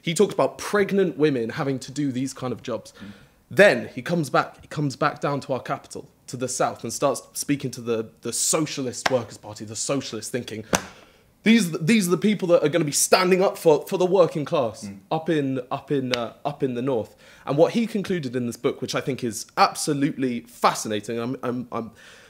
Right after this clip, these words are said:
Speaker 1: it, it really consumes me when I, when I hear conversations like this, is so many of the people that are dancing to the tune of this ideology don't love the poor, they just hate the rich.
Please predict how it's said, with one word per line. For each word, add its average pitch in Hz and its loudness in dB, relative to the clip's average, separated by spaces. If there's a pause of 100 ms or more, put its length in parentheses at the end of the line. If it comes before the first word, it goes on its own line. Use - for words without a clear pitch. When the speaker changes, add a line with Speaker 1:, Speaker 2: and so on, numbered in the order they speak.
Speaker 1:
it, - -2
it 123 -2 (140)
really 165 0
consumes 170 0
me 135 -4
when 135 -4
I, 139 -2
when 131 -6
I 127 -4
hear 160 -2
conversations 135 -8
like 117 -10
this, 110 -8
is 110 -10 (600)
so 196 4
many 190 4
of - -6
the 143 -6
people 202 -2
that 113 -2
are 113 -2 (160)
dancing 143 2
to - -12
the 123 -8
tune 160 -2
of 123 -2
this 131 -4
ideology 131 -2 (100)
don't 185 6
love 165 4
the 139 -4
poor, 143 2 (200)
they 135 2
just 156 2
hate 165 -2
the 139 -2
rich. 120 -2